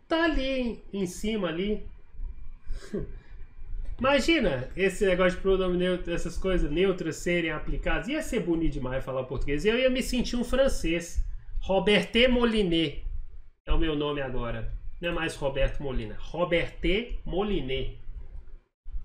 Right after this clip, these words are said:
Então é o seguinte, e aí com essa, esse massacre que eu tomei aqui, do Lucas Alicen, dezesseis, Terminei ele torneio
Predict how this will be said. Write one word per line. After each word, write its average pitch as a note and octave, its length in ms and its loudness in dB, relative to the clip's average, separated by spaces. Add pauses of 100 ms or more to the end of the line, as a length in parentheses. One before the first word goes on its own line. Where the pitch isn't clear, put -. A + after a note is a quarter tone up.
(760)
Então A3 140 0
é - 20 6
o B3 40 6
seguinte, G#3 520 -2
e B3 80 2
aí B3+ 380 2
com A#3 260 0
essa, G#3+ 460 2
esse F#3 260 0
massacre F#3+ 760 2
que - 120 -8
eu C3 80 -4
tomei C3 420 -2
aqui, C#3 560 -2 (640)
do F#3+ 340 0
Lucas G#3 840 2
Alicen, E3+ 640 0 (360)
dezesseis, F3 1040 0 (1160)
Terminei A#3+ 880 2 (720)
ele G#3 240 4
torneio G3 880 2